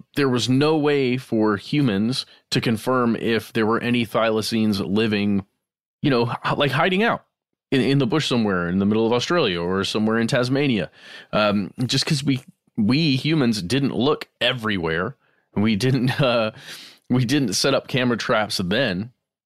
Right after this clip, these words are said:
in, uh, in the nineteen thirties to see if they were all in fact gone,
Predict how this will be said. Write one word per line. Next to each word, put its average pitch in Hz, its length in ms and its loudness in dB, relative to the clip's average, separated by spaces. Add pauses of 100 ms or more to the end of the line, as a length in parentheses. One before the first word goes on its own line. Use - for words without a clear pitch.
(460)
in, 101 640 2
uh, 90 320 -2
in 98 180 -2
the 98 100 0
nineteen 101 400 -2
thirties 104 440 -2
to 95 120 -2
see 104 200 0
if 92 120 -4
they 98 120 0
were 92 120 0
all 98 280 0
in 90 100 -4
fact 87 420 -6
gone, 95 440 -2